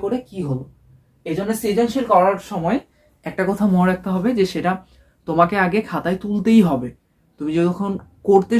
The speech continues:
শুরু করবা তখনই তোমার পরের লাইনটা করতে পারবা। আর যদি প্রথমত প্রশ্ন দেখেই যদি অ্যান্সার করতে চাও তাহলে এটা কখনোই সম্ভব না। তো দেখো আমাদের গ নাম্বার প্রশ্ন, এখানে বলছে থ্রি বি এবি, তাই না? যেখানে আমরা কিন্তু এবির মান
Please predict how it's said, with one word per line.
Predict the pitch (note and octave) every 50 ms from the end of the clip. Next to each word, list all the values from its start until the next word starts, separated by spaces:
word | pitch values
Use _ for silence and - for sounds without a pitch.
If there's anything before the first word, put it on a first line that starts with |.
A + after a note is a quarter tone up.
| A3+ -
শুরু | - A3+ A#3+ A#3 A#3
করবা | A3+ F#3+ F#3 A3+ C#4+ - - - -
তখনই | F#3 F#3 - A#3+ A#3 B3 A3+ A3
তোমার | G3 G3+ G#3 G3+ - -
পরের | F#3+ F#3+ G3+ G#3+ G#3+ G#3
লাইনটা | G3 F3+ E3+ E3 F#3 A#3+ E4 - _ _ _ _ _ _ -
করতে | G#3 G#3 - G3 F#3 D3+
পারবা। | D3 C#3+ C3+ C#3 C#3
আর | C#3+ C#3 D3
যদি | E3 E3 G3+ A3+ A3+ - - _ _ _ _ -
প্রথমত | F#3+ F#3+ F#3+ G3 A3+ G#3+ A3+ A#3 A3+ A3+ A#3+ A#3 A#3 A#3 -
প্রশ্ন | G3 G3+ G#3 G3+ - A3+ A3+ A3+ F#3 F#3
দেখেই | F#3+ F#3+ A3 A3+ A#3 F#3 G#3
যদি | G#3+ F#3 A3 G#3+ A3 G#3+ - - _ _ - - -
অ্যান্সার | - D#3 D#3 D#3+ - F#3+ F3+ F3+
করতে | F3+ E3 E3 D#3+ C#3
চাও | F3 G#3+ D4 - - -
তাহলে | - D3+ D3 D3
এটা | D3+ D#3 D3+ D3+ D3
কখনোই | D3 - D#3+ D3+ F3+ A#3+ E4+ - _ _ _ _ _ _ - -
সম্ভব | E3+ D#3 D3+ D#3+ D#3+ C#3 - C#3
না। | C3 C3 - - _ _ _ _
তো | - F3 F#3+
দেখো | - F3 F3 C#3+ C#3+ E3+
আমাদের | F3 G#3 G#3+ A3 A#3 G3+ D#3+
গ | F3+ - F#3 A3+
নাম্বার | A#3 A#3+ C4 C4 A3+ G#3+
প্রশ্ন, | G#3 F#3 - E3 C3+ C3 - _ _ _ _ _ - -
এখানে | F3 E3+ A3 A3 A#3+ A3+
বলছে | A#3 A#3+ A#3 C4 B3+ C4 -
থ্রি | - B3 B3 C4 A3+
বি | G#3 F#3 D3 C#3 - - G#3 A3+
এবি, | A3 G3+ F3 C#3 D#3+
তাই | G#3 B3 B3+
না? | - C#3 C3+ - _ _ _ _ _ -
যেখানে | C#3+ F#3 G3 A3+ A#3 A#3 B3
আমরা | A#3+ A#3 C4 B3+ B3+
কিন্তু | B3+ A#3 C#4 C4+ - A3 G#3
এবির | G#3 G3+ B3 A#3+ A#3
মান | A#3+ B3